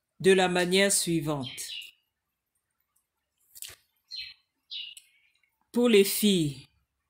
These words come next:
effectif soixante-quinze, âge de douze à seize ans. Occupation. Quarante babysitters,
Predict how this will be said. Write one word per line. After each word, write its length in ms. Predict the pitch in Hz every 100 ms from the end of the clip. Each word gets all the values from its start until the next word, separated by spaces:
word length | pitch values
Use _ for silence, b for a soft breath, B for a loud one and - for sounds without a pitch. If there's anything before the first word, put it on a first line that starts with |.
| _
effectif 680 | 185 196 208 185 - 220 226
soixante-quinze, 1120 | - 185 175 190 170 - 180 165 143 - - _ _ _ _ - - -
âge 360 | 208 240 226
de 120 | 175
douze 640 | 170 151 185 214 220 - - - -
à 120 | 165
seize 380 | - - 190 165
ans. 180 | 151 123 _ _ _ - B B B _
Occupation. 760 | 180 185 202 196 175 - 175 156 - _ _ _ _ - _ _ _ _ - -
Quarante 440 | 202 208 247 214
babysitters, 840 | 185 170 196 - 185 - 165 135